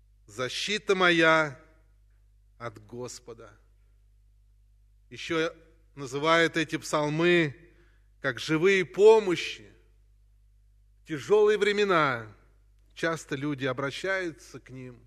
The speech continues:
и находят там утешение, надежду, упование. И сегодня мне меж-, с вами вместе, братья и сестры, вот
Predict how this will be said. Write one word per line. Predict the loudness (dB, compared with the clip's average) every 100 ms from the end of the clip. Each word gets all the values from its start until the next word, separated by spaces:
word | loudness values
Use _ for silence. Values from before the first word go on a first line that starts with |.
| _ _ _ _ _ _ _ -10
и | -4
находят | -2 2 4 2 0
там | 0 0
утешение, | -6 -8 -2 0 0 -2 -6 -8 -14 _ _ _ _ _ _ _ _
надежду, | -12 -12 -8 -4 -4 -6 -14 -18 -18 _ _ _ _ _ -20
упование. | -20 -16 -16 -16 -18 -20 -20 _ _ _ _ _ _ _ _ _ _ _ _ _ _ _ -18
И | -12
сегодня | -4 6 6 6 2
мне | 0
меж-, | 2 2 0
с | -8 -10
вами | 0 2 2 2
вместе, | 0 0 -2 -6 -4 -4 -6
братья | -8 -8 -8
и | -14
сестры, | -8 -8 -8 -8
вот | -10 -10 -12